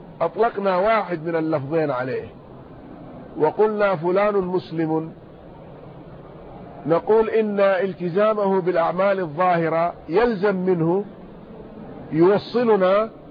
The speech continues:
إلى أنه يؤمن بالأعمال الباطنة، إذن فهو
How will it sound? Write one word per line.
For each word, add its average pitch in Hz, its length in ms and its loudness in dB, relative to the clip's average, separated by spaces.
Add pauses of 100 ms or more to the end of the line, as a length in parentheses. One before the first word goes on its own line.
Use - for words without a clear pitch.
(600)
إلى 170 160 6
أنه 165 800 2 (220)
يؤمن 160 500 2
بالأعمال 147 800 2 (640)
الباطنة، 127 640 0 (280)
إذن 170 260 2
فهو 175 520 2